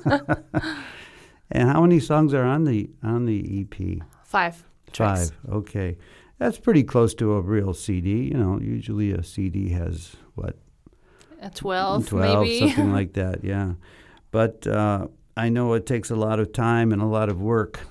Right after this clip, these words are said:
Speaker 1: to put a, put a, uh, an album out. And so, you know, probably for every song you're talking about, you know, so many, so many hours. So you save a lot of time by doing that. But, um,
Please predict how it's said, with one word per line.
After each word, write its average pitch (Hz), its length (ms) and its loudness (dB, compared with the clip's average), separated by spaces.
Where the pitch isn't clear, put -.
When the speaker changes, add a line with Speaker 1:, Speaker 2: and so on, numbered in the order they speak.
Speaker 1:
to - 100 -4
put 107 220 -2
a, 92 280 -2
put 107 240 -2
a, 87 300 -2
uh, 92 220 -6
an - 80 -10
album 98 380 -2
out. 87 320 -4
And 104 520 0
so, 101 500 0
you 107 140 0
know, 95 280 -4
probably 104 540 0
for - 220 -4
every 101 200 0
song 107 360 0
you're 95 120 0
talking 95 400 -2
about, 92 380 -2
you 104 180 -4
know, 85 600 -8
so 123 240 0
many, 107 240 4
so 107 160 -4
many 98 260 0
hours. 95 440 -2
So - 100 -6
you 98 160 -4
save 95 300 -4
a 92 40 0
lot 87 200 -2
of 80 100 -6
time 98 440 0
by 98 140 -4
doing 127 320 6
that. 95 320 -4
But, 101 400 -6
um, 101 460 0